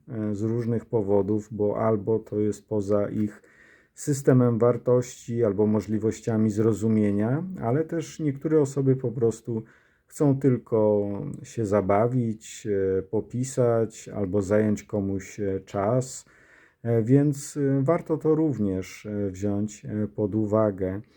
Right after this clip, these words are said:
Zrozumieją nas te osoby, które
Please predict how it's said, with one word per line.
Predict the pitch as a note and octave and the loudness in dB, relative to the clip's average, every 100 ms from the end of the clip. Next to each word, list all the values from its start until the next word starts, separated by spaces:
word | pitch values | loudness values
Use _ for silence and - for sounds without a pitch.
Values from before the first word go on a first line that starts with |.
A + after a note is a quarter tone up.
| _ _ - | _ _ -10
Zrozumieją | G#2 B2 B2+ C#3 D3 D3+ D3 C3+ | 2 4 4 4 4 4 4 4
nas | B2+ A#2+ A2+ - - | 4 0 -4 -8 -8
te | C#3 D#3 | -6 -4
osoby, | D#3 - A#2 G#2+ F#2+ G#2 G#2+ - | -6 -4 -2 -2 2 2 0 -6
które | - A#2+ A2+ A#2 A#2 | -4 0 2 4 0